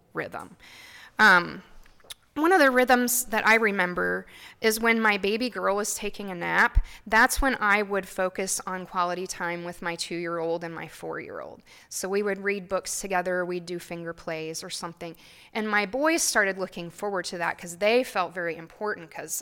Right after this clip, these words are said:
the baby's taking a nap, you know, and I get to play with Mom. So once,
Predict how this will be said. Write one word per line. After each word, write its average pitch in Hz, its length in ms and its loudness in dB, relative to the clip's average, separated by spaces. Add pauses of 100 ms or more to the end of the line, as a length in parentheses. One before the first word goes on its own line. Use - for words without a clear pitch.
(140)
the 175 80 -12
baby's 185 600 -6
taking 143 320 -18
a - 40 -18
nap, 180 440 -8 (320)
you 190 100 -8
know, 170 160 -4
and 160 180 -6
I 226 280 4
get 180 140 0
to - 100 -6
play - 180 -12
with - 180 -20
Mom. 185 300 -8 (400)
So 208 380 2 (180)
once, 254 540 0